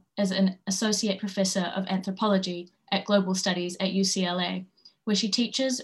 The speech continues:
researches, and writes about the daily life of capitalism and its imminent alternatives. Hannah is also the associate director of the Institute on Inequality and Democracy at U C L A, where she directs the Future of Finance research stream.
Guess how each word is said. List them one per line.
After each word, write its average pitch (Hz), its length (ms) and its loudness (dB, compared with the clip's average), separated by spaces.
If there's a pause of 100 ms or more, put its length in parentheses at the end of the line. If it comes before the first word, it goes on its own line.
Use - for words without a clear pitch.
(120)
researches, 202 720 0
and 185 140 2
writes 190 280 4
about 180 240 0
the 196 80 2
daily 190 320 6
life 185 220 2
of 185 140 -6
capitalism 180 640 -2 (240)
and 202 100 4
its 185 160 2
imminent 196 380 8
alternatives. 185 880 0 (680)
Hannah 233 260 6
is 214 120 -2
also 208 320 2
the 196 180 2
associate 196 500 2
director 185 580 0 (260)
of 196 120 2
the - 80 -2
Institute 202 500 2
on 190 140 2
Inequality 190 600 4
and 180 100 0
Democracy 190 640 0
at 175 100 -2
U 185 120 2
C 180 240 0
L 175 160 0
A, 185 240 -2 (800)
where 220 100 6
she 208 140 4
directs 208 380 2
the 214 100 -2
Future - 340 0
of 220 100 0
Finance - 460 2
research 180 380 -2
stream. 175 440 -4